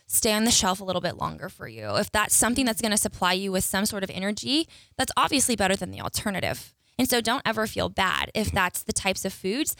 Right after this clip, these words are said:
that are readily available to you. The other thing is, uh, a lot of times people think that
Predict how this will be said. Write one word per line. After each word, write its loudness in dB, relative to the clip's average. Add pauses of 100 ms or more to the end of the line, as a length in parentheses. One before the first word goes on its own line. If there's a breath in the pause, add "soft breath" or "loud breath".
(200 loud breath)
that 4
are 4
readily 0
available 2
to 0
you. 0 (760)
The 2
other 4
thing -2
is, 0 (100)
uh, 2
a 4
lot 2
of -4
times 0
people 0
think 0
that 0